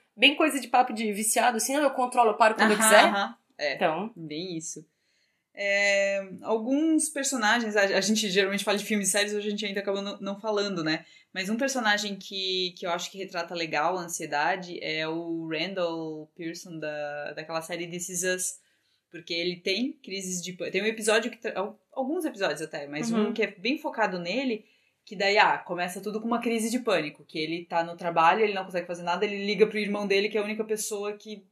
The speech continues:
Speaker 2: pode, talvez, sei lá,
Speaker 1: Uhum.
Speaker 2: entrar na cabeça dele naquele momento. E daí o que eu gosto do This Is Us é porque o que tá acontecendo agora nunca é só o que tá acontecendo agora. Eles buscam na adolescência, na infância
Speaker 1: Ah, legal.
Speaker 2: e tal. Então, assim, como a gente falou, ah,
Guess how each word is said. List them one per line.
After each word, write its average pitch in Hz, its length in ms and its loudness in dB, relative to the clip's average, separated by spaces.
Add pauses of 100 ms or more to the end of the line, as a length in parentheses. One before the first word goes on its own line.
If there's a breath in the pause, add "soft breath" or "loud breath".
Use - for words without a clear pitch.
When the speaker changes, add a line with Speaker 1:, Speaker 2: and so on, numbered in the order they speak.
Speaker 2:
pode, 196 280 -4
talvez, 196 680 -2 (300)
sei 208 120 -4
lá, 185 100 4
Speaker 1:
Uhum. 175 80 2
Speaker 2:
entrar 185 180 2
na 190 80 -2
cabeça 185 280 -6
dele 180 180 -6
naquele 185 220 -8
momento. 165 360 -8 (640 loud breath)
E 180 100 -18
daí 170 400 0
o 185 60 0
que 208 100 -4
eu 185 60 -2
gosto 185 280 0
do 196 140 -12
This 180 240 -8
Is 165 120 -6
Us 190 180 -4
é 185 60 -2
porque 185 600 -2 (140)
o 175 80 -14
que 214 100 -12
tá 226 80 -2
acontecendo 220 460 0
agora 196 260 4
nunca 233 220 0
é - 100 0
só 175 300 -2
o - 20 -4
que 170 100 -16
tá 170 100 -10
acontecendo 160 420 -10
agora. 135 260 -4
Eles 147 180 -10
buscam 226 440 -4
na 185 80 -4
adolescência, 180 1120 -4
na 143 160 -12
infância 185 580 -6
Speaker 1:
Ah, 208 60 2
legal. 180 240 2
Speaker 2:
e 170 40 -6
tal. 175 340 2 (360 loud breath)
Então, 180 300 0
assim, 196 220 -2
como 190 180 -4
a - 20 -2
gente 190 160 -8
falou, 208 160 2
ah, 202 260 8